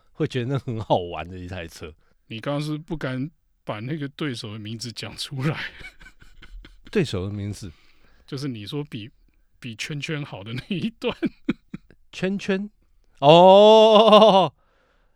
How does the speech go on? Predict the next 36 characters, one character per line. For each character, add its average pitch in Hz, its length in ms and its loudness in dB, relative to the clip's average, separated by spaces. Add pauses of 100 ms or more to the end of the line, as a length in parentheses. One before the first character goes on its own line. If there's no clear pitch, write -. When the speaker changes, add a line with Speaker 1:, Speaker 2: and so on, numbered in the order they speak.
(140)
Speaker 1:
也 165 260 -2
不 247 400 -2
是 311 260 -4
说 247 160 2
不 - 180 -14
敢。 - 300 -10 (540)
哦， 117 340 -12 (180)
那 135 140 -8
算 160 200 -4
了 101 140 -10
啦， 92 60 -12
这 131 140 -12
个， 113 180 -10
这 131 140 -14
个 120 180 -6
我， 98 160 -12
你 107 120 -12
就 131 120 -10
不 123 100 -12
要 120 60 -8
再 123 100 -10
挖 120 120 -6
洞 120 160 -6
给 107 100 -10
我 90 100 -12
跳 95 280 -12
了。 80 80 -20 (880)
但 233 160 0
是 240 120 -4
我 120 280 -4
看 165 460 -6
到 156 240 -6
了 90 260 -12
所 - 280 -18
谓 113 260 -12
的 53 280 -20